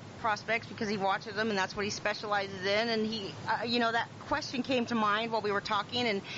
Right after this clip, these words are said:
he does think that it definitely plays a part. It's kinda like mound presence. You can't really,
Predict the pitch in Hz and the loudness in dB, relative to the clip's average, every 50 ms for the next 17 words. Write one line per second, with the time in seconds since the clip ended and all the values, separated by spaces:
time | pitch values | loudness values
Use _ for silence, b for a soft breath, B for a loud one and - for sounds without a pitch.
0 | B B B B B 302 311 240 - 302 311 349 359 339 - - - 269 233 214 | B B B B B 0 0 2 2 2 2 2 2 0 -4 -2 -2 0 0 -2
1 | - - 208 196 170 - - - B B B B B B B 285 - - 339 339 | -2 0 0 0 0 0 -2 -8 B B B B B B B -2 0 0 0 0
2 | 349 - 349 339 302 311 311 - - 302 277 285 277 269 254 - 285 285 285 240 | 2 2 0 0 2 2 0 0 0 2 0 2 0 -2 -2 2 2 4 4 4
3 | 185 - - 220 - - - 285 277 285 269 262 262 247 - 220 240 247 254 269 | 2 0 -2 -4 -4 -2 0 0 0 0 2 0 0 0 0 0 0 0 0 0
4 | - - 247 190 175 165 156 156 160 - 208 196 269 262 240 226 226 220 269 285 | -2 -2 0 0 0 0 0 -2 -2 -2 -2 0 0 0 0 0 -2 0 0 2
5 | 277 269 269 254 247 240 233 226 208 160 | 2 2 2 2 2 2 2 0 0 -2